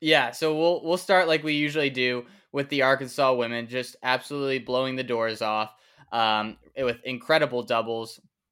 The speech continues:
Katie Izzo running eight fifty-seven and four thirty-four, Lauren Gregory running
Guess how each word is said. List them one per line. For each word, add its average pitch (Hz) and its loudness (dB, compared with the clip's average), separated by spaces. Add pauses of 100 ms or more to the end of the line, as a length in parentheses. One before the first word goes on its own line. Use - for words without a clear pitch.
(400)
Katie 143 0
Izzo 127 2
running 123 0
eight 127 -2
fifty-seven 127 -4
and 120 -10
four 127 -2
thirty-four, 120 -2
Lauren 120 -2
Gregory 117 -4
running 117 -4